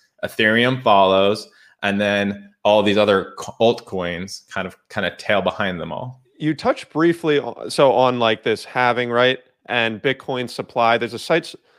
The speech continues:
Speaker 2: supply shock, and why this could lead to a appreciation in the Bitcoin price, in turn, the crypto market as a whole, is that there's just less supply. So if demand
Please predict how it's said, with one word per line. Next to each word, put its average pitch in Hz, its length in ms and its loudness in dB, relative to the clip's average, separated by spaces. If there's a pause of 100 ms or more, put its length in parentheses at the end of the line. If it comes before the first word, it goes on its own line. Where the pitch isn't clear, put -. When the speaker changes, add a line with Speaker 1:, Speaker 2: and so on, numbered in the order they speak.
(180)
Speaker 2:
supply 117 640 0
shock, 104 560 0
and 117 240 -6 (400)
why 151 340 2
this 214 160 -2
could 147 220 -2
lead 123 580 0
to 113 400 0
a 107 300 2
appreciation 110 960 -4 (100)
in 110 320 0 (260)
the 110 120 -4
Bitcoin 151 420 0
price, 110 340 2
in 120 240 -4
turn, 110 580 0
the 104 540 -4 (520)
crypto 139 300 0
market 113 320 2
as 104 60 -2
a 104 80 -2
whole, 120 580 4
is 131 220 2
that 135 160 2
there's 135 180 4
just - 180 -4
less 117 380 0
supply. - 580 -2
So 127 220 0
if 113 100 -2
demand 135 600 0